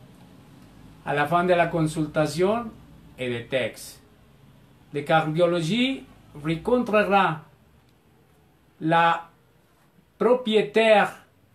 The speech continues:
afin de bien cla-, clarifier les résultats et leurs implications, ainsi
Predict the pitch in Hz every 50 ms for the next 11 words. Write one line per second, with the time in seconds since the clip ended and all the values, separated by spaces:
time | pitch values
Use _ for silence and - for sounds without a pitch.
0 | _ _ _ _ - 165 160 156 - 226 226 220 202 208 196 170 165 208 233 240
1 | 240 214 - 208 214 208 208 - - - _ _ _ - 190 208 202 190 196 202
2 | 180 156 175 190 220 214 208 196 170 - - - - _ _ _ _ _ _ _
3 | _ _ _ _ _ _ _ _ _ _ _ _ _ - 165 175 170 156 160 196
4 | 214 202 180 214 208 - - - 196 196 190 165 156 - - _ _ _ _ _
5 | - 170 165 165 180 196 208 208 190 196 196 170 156 185 190 170 175 185 175 160
6 | 151 160 175 170 160 151 143 135 - - _ _ _ _ _ _ _ _ _ _
7 | _ _ _ _ _ - - 135 131 131 135 127 127 175 202 214 226 226 -